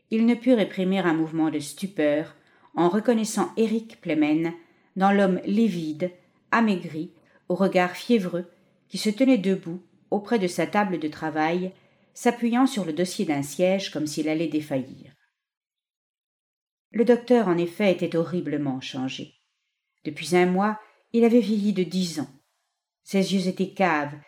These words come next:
ses traits tirés, ses pommettes saillantes. « C'est bien moi, monsieur », dit-il d'une voix gutturale, en s'apercevant de la surprise qu'éprouvait son visiteur. « C'est bien moi, si méconnaissable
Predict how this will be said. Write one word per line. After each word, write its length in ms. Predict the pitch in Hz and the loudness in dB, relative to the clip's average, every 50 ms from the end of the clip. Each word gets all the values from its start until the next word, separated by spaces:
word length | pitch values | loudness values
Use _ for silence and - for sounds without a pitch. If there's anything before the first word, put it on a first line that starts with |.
| _ _ _ | _ _ _
ses 180 | - 214 208 | -8 -6 -6
traits 240 | 208 - 220 214 208 | -4 -2 -2 -2 -2
tirés, 520 | - - 226 208 190 180 156 151 151 - _ _ _ _ _ | -2 -2 -2 0 0 0 -2 -4 -8 -14 _ _ _ _ _
ses 220 | _ - - 196 196 | _ -4 -4 -2 2
pommettes 400 | 202 190 185 180 180 175 - - | 2 2 4 4 2 0 -2 -12
saillantes. « 840 | - - 185 170 160 156 147 139 131 135 - _ _ - _ _ _ _ _ _ _ _ _ _ _ _ _ _ _ _ _ _ _ _ _ _ _ _ _ _ _ _ _ _ _ _ _ _ | -4 -2 -2 0 2 0 0 -2 -4 -8 -12 _ _ -20 _ _ _ _ _ _ _ _ _ _ _ _ _ _ _ _ _ _ _ _ _ _ _ _ _ _ _ _ _ _ _ _ _ _
C'est 220 | - - - 160 | -12 -12 -10 -4
bien 200 | 156 185 180 165 | 0 2 4 6
moi, 280 | 156 151 147 147 143 135 | 6 4 4 4 2 2
monsieur », 480 | 139 139 139 - - - 135 123 117 - _ _ _ _ _ _ _ _ _ _ _ _ _ _ _ | 0 -2 -4 -8 -6 -4 -4 -4 -6 -10 _ _ _ _ _ _ _ _ _ _ _ _ _ _ _
dit-il 420 | 160 156 151 - - 190 180 170 | -10 -10 -8 -4 -4 -4 -4 -2
d'une 200 | - 160 160 160 | -4 -2 0 0
voix 220 | 151 143 151 156 156 | 0 2 0 0 0
gutturale, 680 | 147 160 - - - 156 151 147 151 165 180 180 180 - - - - _ _ _ | -2 -6 -12 -6 -6 -4 -2 0 0 0 0 0 -2 -6 -14 -20 -20 _ _ _
en 100 | 180 170 | -4 -4
s'apercevant 680 | 175 175 196 190 - 208 196 - - 190 180 147 202 220 | 0 0 0 0 0 -6 -6 -4 -4 -4 -2 0 0 0
de 100 | 208 185 | 0 0
la 140 | 147 131 139 | -2 -2 -4
surprise 720 | 143 - 160 147 147 - - 202 214 214 202 180 165 - - - _ _ _ _ _ | -6 -8 -10 -10 -12 -8 -4 -2 0 0 0 -2 -6 -8 -10 -20 _ _ _ _ _
qu'éprouvait 400 | - 190 196 - 220 196 220 214 | -6 -6 -4 -4 -2 0 0 0
son 180 | 214 - 170 | 0 0 -2
visiteur. « 580 | 156 156 143 143 143 143 143 143 127 123 123 123 - _ _ _ _ _ _ _ _ _ _ _ _ _ _ _ _ _ _ _ _ | -2 -2 -4 -8 -10 -6 -4 -4 -4 -4 -8 -12 -16 _ _ _ _ _ _ _ _ _ _ _ _ _ _ _ _ _ _ _ _
C'est 200 | 147 - - 156 | -14 -8 -8 -6
bien 220 | 143 156 156 151 | 0 2 2 2
moi, 340 | 143 143 139 139 131 123 123 131 | 2 0 -2 -2 -2 -4 -6 -8
si 340 | 139 - - - - 156 147 | -12 -16 -18 -12 -8 -2 0
méconnaissable 800 | 156 151 151 175 156 156 151 151 - - 190 175 160 147 135 | 0 0 2 0 0 0 0 0 0 0 0 0 0 -4 -8